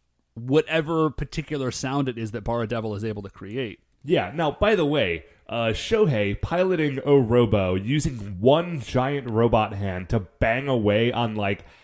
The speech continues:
Speaker 2: half a keyboard that is attached to the, like, waistline of an evil robot is playing beautiful music.
Speaker 1: Yeah, it's really impressive.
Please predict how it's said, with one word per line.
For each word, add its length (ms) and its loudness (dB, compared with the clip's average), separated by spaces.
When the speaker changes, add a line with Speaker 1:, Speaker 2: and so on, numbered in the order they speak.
Speaker 2:
half 420 -4
a 80 2
keyboard 840 2
that 80 0
is 160 -2
attached 800 -6
to 200 2
the, 320 2
like, 260 -2
waistline 960 0
of 120 -4
an 140 -8
evil 340 2
robot 580 0
is 160 -4
playing 560 -4
beautiful 600 4
music. 600 -2
Speaker 1:
Yeah, 200 2
it's 140 2
really 380 0
impressive. 840 -6